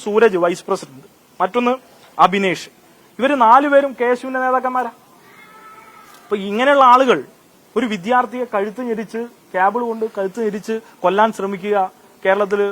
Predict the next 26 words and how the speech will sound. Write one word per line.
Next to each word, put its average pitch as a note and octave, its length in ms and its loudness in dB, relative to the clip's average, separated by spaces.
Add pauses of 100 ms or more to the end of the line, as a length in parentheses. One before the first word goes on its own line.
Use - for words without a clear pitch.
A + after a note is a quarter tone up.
(140)
ഒരു F#3 140 -8
പ്രധാനപ്പെട്ട F#3+ 460 0 (100)
ക്യാമ്പസിൽ F3 420 -6 (260)
എന്ന് G3+ 120 -10 (260)
അർത്ഥമാക്കുന്നത് G3+ 580 -6
എന്താണ്? G3+ 240 -6 (800)
അപ്പൊ A#3 220 -8
ഞങ്ങളെയൊക്കെ A3+ 520 0 (540)
ഈ A3+ 140 -4
നിലയിൽ, A3 260 2 (200)
ആ, - 20 -2 (200)
നേരിടാൻ G3+ 420 4
വേണ്ടി F#3+ 280 -6
ഇവർ G3+ 200 -6
തയ്യാറെടുക്കുന്നതിന്റെ G#3 880 -4 (300)
ഏറ്റവും A3 300 0
വലിയ A3 180 -2
ഉദാഹരണമാണല്ലോ, A3+ 720 4 (920)
ആ, F3+ 100 -4 (100)
തൃശ്ശൂരെ G#3+ 420 -2 (200)
ജില്ലാ G3 300 2
പ്രസിഡന്റ് F#3 420 -8 (1300)
നമ്മൾ F#3+ 200 -4
കണ്ട F#3 200 0
മരട് F3+ 240 2
അനീഷുമായി F#3+ 480 -6